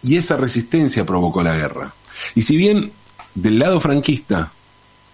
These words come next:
había solo sectores de ultraderecha, distintos sectores, porque tenían sus diferencias,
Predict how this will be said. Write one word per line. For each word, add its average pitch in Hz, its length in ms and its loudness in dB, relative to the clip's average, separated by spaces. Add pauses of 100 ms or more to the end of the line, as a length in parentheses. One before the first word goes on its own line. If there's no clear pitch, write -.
(3000)
había 110 540 0 (3250)
solo 175 400 0
sectores 120 720 0 (1500)
de 95 120 2
ultraderecha, 98 800 2
distintos 113 600 0
sectores, 95 560 -2
porque - 240 -4
tenían 147 280 2
sus 117 140 2
diferencias, 107 640 0